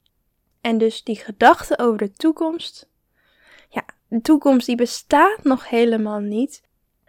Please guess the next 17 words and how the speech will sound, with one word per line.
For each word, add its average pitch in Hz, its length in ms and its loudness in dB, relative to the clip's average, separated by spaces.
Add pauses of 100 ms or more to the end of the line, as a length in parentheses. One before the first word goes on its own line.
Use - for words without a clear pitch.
(160)
bestaat - 400 -6
alleen 233 680 6
maar 240 460 0 (120)
in 226 220 -2
jouw 208 200 -4
gedachten. - 680 -8 (840)
En 247 160 0
daaruit 262 720 2
kan 233 180 -4
je 226 60 0
de 220 180 -8
conclusie 254 680 2
trekken - 640 -12 (920)
dat 294 160 -2
deze 285 280 0
gedachten 233 800 -6 (580)
geen 208 600 -8